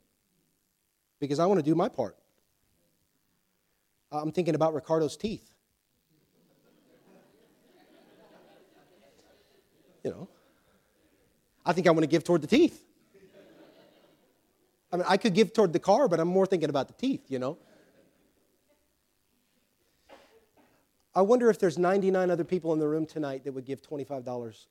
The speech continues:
a week. Would you?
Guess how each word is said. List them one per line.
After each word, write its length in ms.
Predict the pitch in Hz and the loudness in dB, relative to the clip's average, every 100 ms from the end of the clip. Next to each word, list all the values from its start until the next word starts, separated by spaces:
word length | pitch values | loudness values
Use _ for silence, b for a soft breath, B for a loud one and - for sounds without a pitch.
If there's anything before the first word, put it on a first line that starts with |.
| - | -20
a 40 | |
week. 320 | 110 101 101 _ _ _ _ _ _ _ _ _ _ _ _ 123 123 117 101 _ _ _ _ _ _ _ _ _ _ _ _ _ _ _ _ 127 | -20 -20 -20 _ _ _ _ _ _ _ _ _ _ _ _ _ _ _ _ _ _ _ _ _ _ _ _ _ _ _ _ _ _ _ _ -12
Would 140 | 131 | -4
you? 140 | 202 | -4